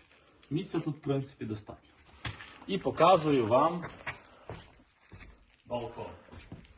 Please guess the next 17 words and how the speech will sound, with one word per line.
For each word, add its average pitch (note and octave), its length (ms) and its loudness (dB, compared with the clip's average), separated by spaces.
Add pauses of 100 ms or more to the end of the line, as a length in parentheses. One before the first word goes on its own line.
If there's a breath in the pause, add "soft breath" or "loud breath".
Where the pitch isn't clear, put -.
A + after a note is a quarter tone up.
(240)
І - 20 -16
заходимо E3+ 600 0
наразі D3 400 8
на B2 120 4
ваш A#2+ 260 8
балкон, A2+ 480 -2
на A2+ 100 -2
ваш A2+ 220 -2
особистий A#2+ 600 -2
балкон, G2+ 460 -8
куди G#2 180 -10
ніхто G#2+ 340 -8
не G#2 100 -6
має G#2 260 -10
доступу, A2+ 500 -10
крім G#2 160 -10
вас. - 180 -12